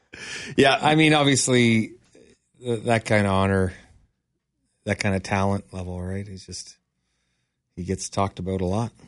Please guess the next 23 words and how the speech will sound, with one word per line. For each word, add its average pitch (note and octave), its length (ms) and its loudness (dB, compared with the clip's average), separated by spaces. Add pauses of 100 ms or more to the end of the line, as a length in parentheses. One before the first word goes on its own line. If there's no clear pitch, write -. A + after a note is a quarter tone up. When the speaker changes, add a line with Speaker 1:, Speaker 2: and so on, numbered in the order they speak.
Speaker 1:
Yeah, F#2 300 4
nineteen A#2+ 500 4
eighty-six A#2 760 4
M B2 180 4
O A#2+ 120 6
P C3 260 4
of A#2 100 4
the G#2 100 4
league, C3 380 6
three-time C3 480 4
Grey A#2+ 200 4
Cup A#2 180 4
champion, B2 580 4
the G2 160 6
M A2 140 4
V G#2 120 4
P C#3+ 280 2
of C3+ 100 4
the B2 60 4
Grey B2 240 4
Cup A2+ 240 2
as F2+ 120 0
well. B2 420 4